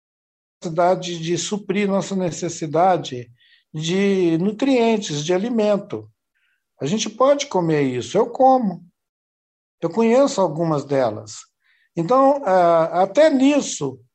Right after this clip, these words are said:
a gente tem um exemplo bem didático pra mostrar como que o, que o capitalismo é excludente.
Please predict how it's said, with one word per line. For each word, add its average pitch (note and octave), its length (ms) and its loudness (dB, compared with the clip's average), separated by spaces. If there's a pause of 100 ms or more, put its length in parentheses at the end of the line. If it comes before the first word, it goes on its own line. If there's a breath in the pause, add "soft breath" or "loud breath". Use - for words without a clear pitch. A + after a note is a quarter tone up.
(240)
a D#3+ 60 -2
gente A3 400 -2
tem A3+ 140 0
um A3 120 2
exemplo F#3+ 440 -2
bem A#3 180 2
didático G#3 600 2
pra G3+ 100 0
mostrar G3 400 0
como A#3 260 -2
que A#3 100 -8
o, A3+ 120 -14 (200)
que G3+ 120 -6
o - 20 -8
capitalismo F#3+ 600 0
é F#3+ 40 2
excludente. C#3+ 880 -4